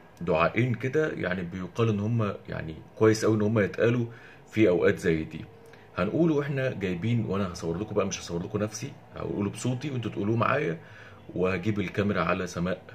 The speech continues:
المغرب، يعني هلف الكاميرا اجيب سماء المغرب ونقوله مع بعض واحنا باصين من فوق لسماء المغرب، وان شاء الله باذن الله تكون يعني حاجة كويسة لما تتكرر وكلنا نقولها ورا بعض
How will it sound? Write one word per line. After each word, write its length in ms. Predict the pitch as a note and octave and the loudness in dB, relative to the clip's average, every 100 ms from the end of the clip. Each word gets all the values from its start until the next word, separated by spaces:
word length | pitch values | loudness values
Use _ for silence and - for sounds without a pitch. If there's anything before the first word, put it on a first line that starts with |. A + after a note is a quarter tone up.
| - - | -12 -6
المغرب، 420 | E2 E2+ - - - - - | -2 -2 -2 -12 -16 -20 -10
يعني 180 | - D#2+ | -8 -6
هلف 300 | D2+ E2 E2+ | -6 -6 -8
الكاميرا 420 | - F#2+ C3 - - - - - - - | -4 -2 -2 -6 -10 -20 -20 -20 -20 -12
اجيب 180 | - F2 | -8 -8
سماء 240 | - F#2+ F#2 | -2 2 2
المغرب 460 | F#2+ C3 D3 B2 | 2 0 0 -2
ونقوله 340 | F#2+ F#2+ A2 G#2 | -4 -2 -2 0
مع 160 | E2 | 0
بعض 220 | D#2+ G#2+ | 0 0
واحنا 200 | G2+ F#2 | -2 -6
باصين 320 | F2 E2+ - G2 | -10 -8 -6 -4
من 160 | F2 | -4
فوق 360 | E2 G2 G2 - - - - - - | -4 -4 -4 -6 -20 -20 -20 -14 -6
لسماء 500 | E2+ - D#2+ F2 - - - - - | -4 -2 0 -2 -2 -16 -20 -14 -4
المغرب، 520 | E2 F2+ A2+ A#2+ A#2 - - - - - | 0 0 2 2 0 -4 -16 -20 -20 -8
وان 300 | F2 F#2 - | -2 0 0
شاء 140 | - | -2
الله 140 | F2+ F#2 | 0 0
باذن 280 | E2 F2 F2 | -2 -2 -2
الله 180 | F2 | 0
تكون 460 | F2 - F#2 F2+ E2+ - - | -2 -6 -6 -4 -6 -10 -14
يعني 680 | - G1+ G1+ G1+ G1+ - - - - - - - | -10 -8 -8 -8 -10 -12 -16 -20 -20 -20 -20 -2
حاجة 200 | A2 G#2 | 2 2
كويسة 420 | - F#2 A2+ A2+ | 4 2 4 4
لما 360 | F#2+ F2+ F2+ | 2 2 0
تتكرر 600 | - - F2 - A#2+ A#2+ | 0 -4 -8 2 4 6
وكلنا 440 | F#2+ E2+ G2 G2+ G2+ | 2 -2 -2 0 0
نقولها 260 | - F#2+ | -2 -2
ورا 200 | E2 D#2+ | 0 0
بعض 240 | D#2+ E2+ | 0 0